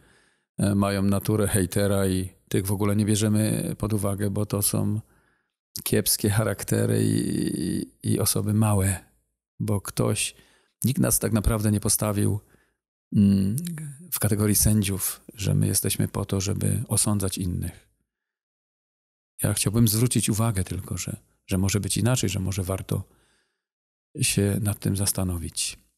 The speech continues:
Także zróbmy taki renament, rewizję naszych zachowań, naszych działań,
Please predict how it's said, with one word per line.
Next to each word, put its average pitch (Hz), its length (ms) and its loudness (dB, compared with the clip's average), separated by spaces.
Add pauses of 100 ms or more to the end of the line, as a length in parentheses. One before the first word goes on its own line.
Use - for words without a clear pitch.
(1400)
Także 104 640 2 (1040)
zróbmy 110 300 0
taki 101 260 0
renament, 92 800 -2
rewizję 98 600 0
naszych 98 340 -2
zachowań, 110 600 0 (720)
naszych 98 320 0
działań, 98 540 -2